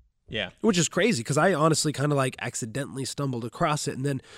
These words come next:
Speaker 2: I just kept doing it over and over again, and then realized what I was doing, and then I was able to create systems and get better at it and,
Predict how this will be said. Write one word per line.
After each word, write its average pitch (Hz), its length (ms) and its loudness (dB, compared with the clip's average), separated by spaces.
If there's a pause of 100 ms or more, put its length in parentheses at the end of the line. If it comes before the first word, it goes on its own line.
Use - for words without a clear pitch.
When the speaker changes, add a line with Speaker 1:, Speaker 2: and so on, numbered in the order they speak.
Speaker 2:
I - 60 -8
just 147 140 -4
kept 139 180 -4
doing 156 300 6
it 123 160 -2
over 147 320 4
and 127 100 -4
over 151 240 4
again, 135 220 2
and 123 80 0
then 120 160 -2
realized 151 420 6
what 147 100 4
I 135 80 4
was 120 120 0
doing, 143 240 2
and 127 100 0
then 175 180 4
I 147 120 8
was 139 100 4
able 135 180 2
to 127 80 -4
create 139 220 -2
systems 135 420 -4
and 127 80 -4
get 107 140 -6
better 139 220 2
at 135 160 2
it 123 80 -2
and, 117 160 -6